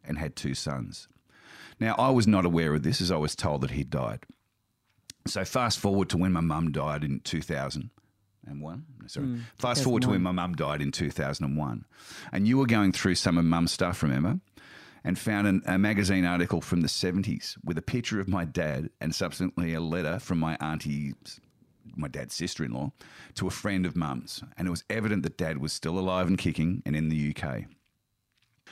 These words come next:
Speaker 1: So with your persistence, we tried reaching out to Dad, but never got a response. So I let it go. He hadn't been in my life,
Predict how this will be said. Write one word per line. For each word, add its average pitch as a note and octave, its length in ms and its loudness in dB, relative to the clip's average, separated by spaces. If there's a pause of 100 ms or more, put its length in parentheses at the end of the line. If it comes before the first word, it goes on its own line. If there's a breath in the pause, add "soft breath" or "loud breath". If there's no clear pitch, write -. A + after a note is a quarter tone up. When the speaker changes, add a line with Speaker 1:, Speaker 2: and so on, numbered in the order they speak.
Speaker 1:
So - 180 2
with A#2 160 6
your D3 160 6
persistence, E2+ 680 0 (100)
we G#2 120 2
tried F#2 380 2
reaching E2 400 4
out D2+ 160 0
to - 60 -2
Dad, A1+ 460 -4
but - 120 -2
never D#2 240 0
got C2 200 -4
a B1+ 40 -2
response. - 680 -6 (300)
So G2 520 2 (280)
I D2+ 120 2
let C#2 180 0
it - 120 -6
go. G#1+ 240 -2 (640 soft breath)
He G2+ 100 2
hadn't B2+ 240 6
been A2+ 200 6
in G#2+ 100 8
my F#2 140 6
life, D#2 480 2